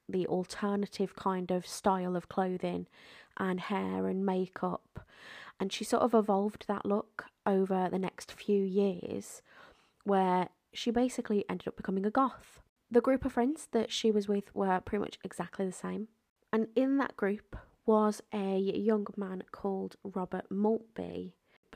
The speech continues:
They were pretty much like any other teenagers. They loved going to gigs, hanging out at someone's house, going to the pub, listening to some of their other friends play in bands. And, you know, that's pretty much what any teenager likes. Like,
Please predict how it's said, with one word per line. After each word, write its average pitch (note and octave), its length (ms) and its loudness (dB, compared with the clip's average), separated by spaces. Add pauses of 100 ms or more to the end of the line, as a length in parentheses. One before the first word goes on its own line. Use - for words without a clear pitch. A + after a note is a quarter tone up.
(180)
They A#3+ 200 6
were B3+ 120 2
pretty A#3 340 -2
much G#3+ 200 0
like G3 300 -4
any G3 240 0
other F#3+ 160 -2
teenagers. F#3 720 -6 (560)
They F#3+ 480 4
loved F#3+ 400 0 (140)
going F#3 180 0
to - 120 -16
gigs, - 540 0 (320)
hanging G3 280 -2
out F3+ 160 -2
at F3 80 -6
someone's F#3+ 280 -4
house, A#3 600 -4 (380)
going G3+ 240 4
to - 120 -10
the G3 60 -2
pub, A3 640 2 (380)
listening A3 480 2
to G#3+ 400 4
some G#3 200 -2
of F#3+ 100 -2
their F#3+ 140 2
other F#3+ 120 0
friends G#3 560 0 (100)
play G3 400 -2
in F#3+ 220 0
bands. G3+ 500 0 (260)
And, A3 340 6 (420)
you C4+ 80 2
know, A#3 100 2
that's A3 200 -2
pretty C#4 220 0
much B3+ 200 0
what - 100 0
any A#3 140 2
teenager G3 480 -2
likes. - 500 -8
Like, G3 280 -4